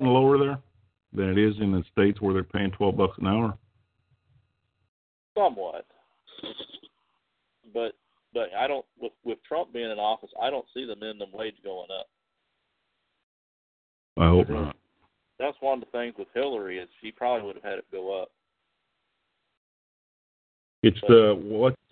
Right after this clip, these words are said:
Speaker 1: seven fifty an hour right now, a federal minimum wage, and then the states have to go after
Speaker 2: It's,
Speaker 1: that?
Speaker 2: uh,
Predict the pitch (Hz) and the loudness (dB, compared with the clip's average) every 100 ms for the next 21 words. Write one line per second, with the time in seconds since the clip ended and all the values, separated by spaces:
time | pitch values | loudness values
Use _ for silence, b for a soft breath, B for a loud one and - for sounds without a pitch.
0 | - - - 131 143 143 135 113 131 123 | -4 0 0 0 -2 -2 -2 -2 0 2
1 | 123 104 123 117 _ _ 90 85 - 110 | 0 0 -6 -6 _ _ -2 -2 4 4
2 | 120 120 120 113 117 120 120 123 123 104 | 6 2 2 0 0 0 0 2 0 0
3 | 98 92 - 107 - 107 98 - 104 101 | -2 -2 4 4 4 2 -2 -4 -2 -2
4 | 98 107 113 - - 123 113 107 | 2 2 0 -4 -4 -2 -2 -4